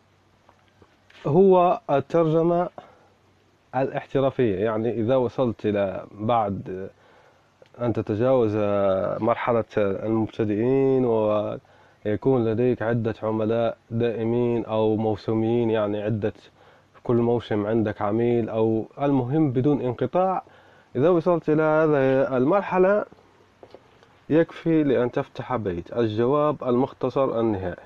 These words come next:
أنت تريد أن مثلا أن تتزوج، أو أنت متزوج أصلا وتريد أن تترك عملك، آه، الدائم وتصبح مترجم، وأكيد لا أنصح بالانتقال الفجائي، وهذه أصلا الانتقالية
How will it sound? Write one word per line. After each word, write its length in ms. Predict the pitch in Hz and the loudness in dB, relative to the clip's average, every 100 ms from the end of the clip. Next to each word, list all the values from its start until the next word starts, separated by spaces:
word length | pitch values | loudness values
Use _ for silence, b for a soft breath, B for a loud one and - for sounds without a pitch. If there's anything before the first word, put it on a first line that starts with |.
| - 135 | -8 -4
أنت 260 | 143 - | -2 -4
تريد 420 | 123 135 147 131 | -2 0 2 0
أن 420 | - 135 135 120 120 | -2 0 2 2 0
مثلا 520 | 135 131 123 - 127 | -2 0 0 0 -2
أن 100 | 123 | -2
تتزوج، 640 | 123 123 123 139 135 131 | -2 0 2 2 2 2
أو 360 | 135 139 127 127 131 | 2 2 2 0 -2
أنت 200 | 135 127 | 0 0
متزوج 600 | 131 123 123 139 123 - | 0 0 2 2 2 0
أصلا 440 | 135 - 135 135 | -6 -4 -2 0
وتريد 420 | 127 - 131 131 | 0 0 -2 -2
أن 280 | - 127 120 | -2 -2 -2
تترك 360 | 139 - 123 113 | -6 -4 -4 0
عملك، 440 | 120 135 135 123 - B B B B B B B _ - | 0 2 2 0 -6 B B B B B B B _ 0
آه، 640 | 120 120 123 123 120 113 | 2 4 4 4 2 2
الدائم 600 | 120 117 151 131 143 143 | 0 2 2 2 2 2
وتصبح 1040 | 139 127 127 135 135 120 123 143 - 123 120 | 2 2 0 0 2 2 0 -2 -2 -4 -2
مترجم، 600 | 120 156 143 139 147 117 | -2 0 0 0 0 0
وأكيد 460 | 117 110 143 127 107 | -2 0 0 2 2
لا 160 | 113 | 0
أنصح 380 | 127 120 107 - | 0 -4 -6 -4
بالانتقال 640 | 104 110 110 - - 123 | -2 0 -2 -4 -4 0
الفجائي، 920 | 110 104 101 117 104 139 120 135 139 123 | 0 0 -2 -2 0 0 0 0 2 2
وهذه 680 | 107 98 143 127 104 110 | 0 0 0 0 -2 -4
أصلا 340 | 123 - 110 107 | -4 -4 -4 -2
الانتقالية 840 | 110 - - 113 127 131 135 120 | -2 -4 -4 -2 2 2 2 -2